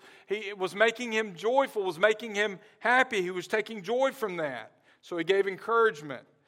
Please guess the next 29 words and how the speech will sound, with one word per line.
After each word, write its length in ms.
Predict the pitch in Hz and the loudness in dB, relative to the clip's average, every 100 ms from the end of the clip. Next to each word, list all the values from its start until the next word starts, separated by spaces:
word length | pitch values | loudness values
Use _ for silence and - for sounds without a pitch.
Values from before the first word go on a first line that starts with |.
| _ _ | _ _
What 120 | 165 | -6
was 120 | 170 | -6
happening 400 | 180 202 214 214 | 0 0 2 -2
in 80 | 202 | -4
the 100 | 185 | -6
Corinthian 480 | - 214 208 202 180 | -4 -4 -4 -6 -8
church 320 | - 208 202 | -2 -2 -2
encouraged 680 | 180 151 - 220 226 220 - | -6 -14 -8 -4 -4 -4 -10
him. 420 | 220 226 226 226 - - - | -8 -6 -6 -8 -16 -14 -6
It 100 | 156 | 0
gave 180 | 165 | 0
him 200 | 147 135 | 0 -8
strength. 640 | - - 220 233 240 233 - _ _ | -12 -8 -2 2 2 -2 -12 _ _
It 120 | 151 147 | -10 -2
gave 220 | 165 160 | -2 -2
him 200 | 151 139 | -6 -6
joy. 560 | 196 214 240 240 226 202 - _ 139 | 2 4 6 4 2 -4 -18 _ -14
And 80 | |
he's 120 | 139 - | -14 -8
telling 360 | 202 202 185 | 0 2 2
them 160 | 156 139 | -2 -6
about 340 | 131 131 120 | -4 -2 -2
it. 160 | 107 - _ _ _ _ - | -6 -14 _ _ _ _ -6
And 100 | 147 | -2
that's 200 | 185 208 | 0 0
what 100 | 196 | -4
a 40 | |
soulmate 520 | - 214 208 208 208 | -2 -2 0 -2 -2
does. 640 | 202 240 196 113 - - | -4 -2 -2 -4 -16 -20